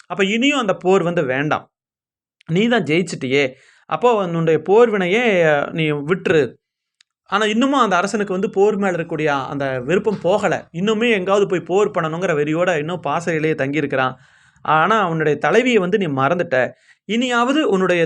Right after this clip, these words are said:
தலைவியோட நீ போய், அ, இனித-, இனிதான முறையில் வந்து நீ வந்து கூடியிரு அப்படின்னு சொல்றாங்க. அப்போ ஒரு இனியும், அ, போர் வேண்டாம் அப்படிங்கிற அந்த ஒரு, ஒரு எண்ணமும் இருக்கு. அதே நேரத்துல உன்னுடைய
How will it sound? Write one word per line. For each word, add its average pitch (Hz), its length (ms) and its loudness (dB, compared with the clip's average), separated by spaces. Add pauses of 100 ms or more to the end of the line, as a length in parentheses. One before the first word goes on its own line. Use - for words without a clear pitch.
தலைவியோட 175 540 2 (360)
நீ 165 180 -6
போய், 175 320 0 (600)
அ, 180 60 -2 (100)
இனித-, 233 420 0
இனிதான 233 420 2
முறையில் 175 300 0
வந்து 175 200 -2
நீ 196 100 0
வந்து 190 240 -2
கூடியிரு 151 520 0 (540)
அப்படின்னு 175 280 -4
சொல்றாங்க. 147 260 -2
அப்போ 208 200 0
ஒரு 156 200 0 (120)
இனியும், 233 360 0 (280)
அ, 175 120 0 (280)
போர் 214 240 2
வேண்டாம் 196 520 0
அப்படிங்கிற 170 380 -4
அந்த 170 300 -2
ஒரு, 175 180 0 (440)
ஒரு 165 140 -2
எண்ணமும் 185 400 0
இருக்கு. 165 240 -2 (460)
அதே 180 260 2
நேரத்துல 202 400 0 (1300)
உன்னுடைய 175 320 2